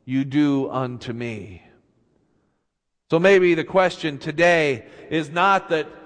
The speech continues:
when is Jesus coming again and how do we know when Jesus is coming again and do we just sit back and wait for Jesus to come again, but how do we acknowledge Jesus coming again in the everyday,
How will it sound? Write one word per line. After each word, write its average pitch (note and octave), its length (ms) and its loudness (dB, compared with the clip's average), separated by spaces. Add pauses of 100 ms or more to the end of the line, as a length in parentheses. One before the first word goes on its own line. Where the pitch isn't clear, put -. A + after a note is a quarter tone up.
(400)
when G3+ 320 0
is E3 200 -4
Jesus D3+ 440 -4
coming E3 460 -2
again D3+ 380 0
and C#3+ 140 -4
how E3+ 280 2
do F3+ 100 2
we E3+ 160 2
know F#3 400 2
when E3 240 -4
Jesus D3 420 -6
is C#3 160 -10
coming D3 420 -8
again C#3 440 -4
and C#3 140 -6
do C#3+ 120 -2
we D3 120 2
just C#3+ 240 -6
sit F3+ 260 0
back D3+ 240 2
and C#3 200 -2
wait G3+ 280 4
for E3 180 -4
Jesus D3+ 440 -6
to D3 100 -8
come D3 280 -4
again, C#3+ 440 -4 (240)
but F3 200 6
how A3+ 440 2
do G3+ 160 -6
we G3 180 0
acknowledge F3+ 760 0
Jesus F3 400 -10
coming G#3 380 -6
again F#3+ 520 -4
in F3 240 -4
the E3+ 180 -2
everyday, F#3 1160 0